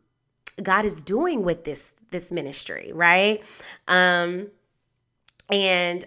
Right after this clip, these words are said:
I'm excited to celebrate. So there's some amazing announcements coming up very soon,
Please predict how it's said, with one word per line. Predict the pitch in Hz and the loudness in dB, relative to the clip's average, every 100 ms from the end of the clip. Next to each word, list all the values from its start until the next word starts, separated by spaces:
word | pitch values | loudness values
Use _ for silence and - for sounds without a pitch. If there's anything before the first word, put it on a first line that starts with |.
| - | 0
I'm | 185 196 | 0 2
excited | 190 - 196 208 208 | -6 -6 -4 -4 -6
to | 208 | -8
celebrate. | - 196 208 208 202 175 156 - | -2 0 2 2 2 2 0 -2
So | - 190 185 175 | 0 4 4 2
there's | 180 190 | -2 -4
some | 190 208 | -4 -4
amazing | 175 190 190 208 208 | -2 0 0 0 -2
announcements | 151 185 180 196 - 202 165 | -2 2 2 2 -2 -8 -8
coming | - 202 202 190 | -8 -4 -2 0
up | 185 170 | 0 0
very | 170 175 196 180 | 0 0 0 -2
soon, | - 190 185 185 165 | -4 -2 0 0 -4